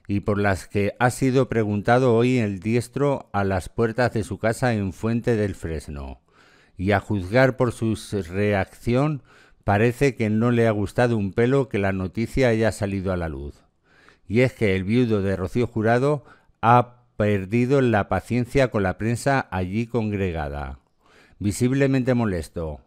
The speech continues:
Ortega Cano, al m-, montarse en el coche, ha soltado: "Idos a tomar por culo, ¿vale?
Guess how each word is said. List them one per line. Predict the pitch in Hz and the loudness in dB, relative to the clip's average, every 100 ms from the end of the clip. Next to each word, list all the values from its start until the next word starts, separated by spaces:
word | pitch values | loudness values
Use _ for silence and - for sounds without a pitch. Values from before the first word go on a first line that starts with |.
| _ _ | _ _
Ortega | 98 98 123 120 110 | -6 -2 0 2 2
Cano, | 123 131 147 143 - | 2 0 0 -4 -4
al | 104 98 | -2 0
m-, | 98 95 95 95 95 - | -2 -2 -4 -4 -6 -6
montarse | 98 101 95 123 120 - 98 | -4 -4 0 0 0 -2 -4
en | |
el | 90 90 | -4 -6
coche, | - 127 - 147 143 - | -2 -2 0 -2 -2 -4
ha | 110 | -4
soltado: | 107 110 90 87 80 80 73 - _ - - | -2 -4 -4 -4 -4 -6 -8 -12 _ -20 -4
"Idos | 113 135 156 120 | 0 4 2 2
a | 110 | 0
tomar | 104 110 117 | 0 0 0
por | 117 101 - | 0 -2 -4
culo, | 82 78 73 82 | -6 -6 -6 -2
¿vale? | 104 127 156 139 | 0 2 0 -4